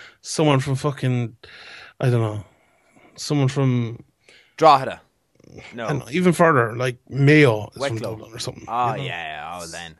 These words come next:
Speaker 2: A few hours, like.
Speaker 1: Yeah, well, well, it's not that much either. I don't know.
Speaker 2: Oh, wait,
Speaker 1: Just
Speaker 2: no.
Speaker 1: ignore me.
Speaker 2: Sorry,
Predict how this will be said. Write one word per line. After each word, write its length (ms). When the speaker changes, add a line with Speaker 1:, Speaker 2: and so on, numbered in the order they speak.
Speaker 2:
A 20
few 220
hours, 320
like. 140
Speaker 1:
Yeah, 120
well, 220
well, 140
it's 80
not 140
that 160
much 160
either. 180
I 100
don't 140
know. 200
Speaker 2:
Oh, 120
wait, 220
Speaker 1:
Just 100
Speaker 2:
no. 140
Speaker 1:
ignore 180
me. 60
Speaker 2:
Sorry, 500